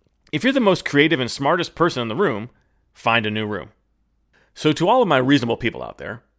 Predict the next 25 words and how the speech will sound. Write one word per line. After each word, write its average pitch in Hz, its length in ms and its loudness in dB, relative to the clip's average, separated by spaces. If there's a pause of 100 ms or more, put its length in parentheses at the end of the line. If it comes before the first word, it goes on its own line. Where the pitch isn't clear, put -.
(180)
all 190 300 2
is 131 100 -2
not 131 260 0
lost 95 360 -6
in 107 80 -10
the 104 80 -8
creativity 135 640 -2
and 123 100 -4
innovation 117 540 -2
world. - 260 -18 (800)
As 127 160 0
leaders 202 260 0
and 190 100 -2
followers, 101 540 -4
we 131 100 -2
can 143 140 -6
find 151 340 -4
ways 117 220 -2
to 110 100 -12
promote 113 420 -6
the 120 160 -6
inevitable 143 540 -2
arrival 92 520 -4
of 87 80 -12
creativity. - 580 -12